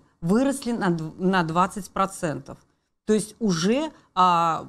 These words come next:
больше, даже, даже не на двадцать, но там с хвостиком, да, около шестидесяти двух процентов людей осознанно стали относиться, хотя бы некоторые конкретно так осознанно, а другие более так подходить, а, со смыслом к своей пище.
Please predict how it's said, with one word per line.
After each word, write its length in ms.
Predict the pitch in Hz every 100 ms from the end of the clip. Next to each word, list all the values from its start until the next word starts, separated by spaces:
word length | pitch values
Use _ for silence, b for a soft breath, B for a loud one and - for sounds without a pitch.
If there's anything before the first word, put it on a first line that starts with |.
| 160
больше, 480 | 170 214 254 - 226
даже, 300 | 185 196 185
даже 240 | 196 185
не 100 | 208
на 120 | 214
двадцать, 320 | 208 269 269
но 100 | 208
там 240 | 180 175 160
с 100 | -
хвостиком, 580 | 233 214 - 151 156 156
да, 160 | 240
около 360 | 233 208 208 214
шестидесяти 720 | - 185 - 220 208 220 -
двух 320 | 180 190 180
процентов 640 | - 156 156 233 285 294 180
людей 540 | 170 165 147 190 262 - b b b b _ -
осознанно 640 | 170 - 180 175 247 262
стали 440 | - 160 160 202 -
относиться, 600 | 170 175 160 208 185 180
хотя 280 | 190 185 165
бы 100 | 180
некоторые 480 | 202 180 - 170
конкретно 560 | 151 165 151 180 226 339
так 180 | 285 277
осознанно, 460 | 240 269 233 202
а 40 | 175
другие 500 | 165 175 175 175 160 B B B -
более 560 | 170 226 202 175 156
так 300 | - - -
подходить, 640 | - 180 190 185 180 170 -
а, 760 | 175 156 147 143 139 - 151
со 180 | 156 185
смыслом 580 | 160 190 262 320 277 240
к 40 |
своей 320 | - 220 226 226
пище. 500 | 233 226 - 202